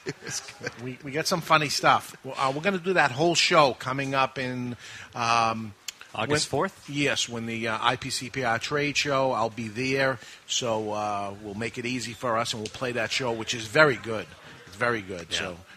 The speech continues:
Speaker 2: w-, that was the, uh, C A N H, Cigar Association of New Hampshire's first annual golf tournament, all to raise money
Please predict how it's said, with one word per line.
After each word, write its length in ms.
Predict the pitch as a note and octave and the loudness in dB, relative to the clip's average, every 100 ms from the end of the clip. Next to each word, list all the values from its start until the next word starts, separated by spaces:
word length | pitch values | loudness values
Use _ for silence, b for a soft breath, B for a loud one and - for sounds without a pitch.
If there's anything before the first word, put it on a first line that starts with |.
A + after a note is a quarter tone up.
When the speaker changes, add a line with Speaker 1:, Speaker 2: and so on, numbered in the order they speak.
| B | B
Speaker 2:
w-, 120 | A#2+ A#2+ | -12 -4
that 160 | A#2+ A#2+ | -2 -2
was 180 | A2+ | -6
the, 240 | A#2+ A2+ A#2 | -8 -8 -2
uh, 180 | G#2+ G2 | 0 0
C 600 | - - D#3 - C#3+ C#3+ | -2 -2 -4 -6 -4 -4
A 40 | C#3 | -4
N 140 | B2+ | -4
H, 260 | A#2+ A2 - | -4 -2 -4
Cigar 280 | A2+ A2+ B2+ | 0 0 0
Association 640 | - B2+ - B2+ A2 A2+ | -2 -2 -2 -4 -6 -8
of 100 | G#2+ | -8
New 60 | G#2+ | -8
Hampshire's 560 | A#2 B2 - A#2 A2 - B B | -4 -4 -2 -4 -6 -8 B B
first 440 | - - F3 F3+ - | -14 2 4 4 2
annual 340 | C#3+ C#3 C3 | -4 -2 -4
golf 320 | A#2+ B2+ B2 - | -2 2 2 0
tournament, 460 | C3+ C3 B2+ B2 - - | -4 -2 -2 -4 -6 0
all 220 | A#2 C3 | 2 2
to 120 | - | -2
raise 320 | B2 A#2+ A#2+ A2+ | -4 -4 -4 -2
money 340 | B2+ C#3+ C#3 | 0 0 -4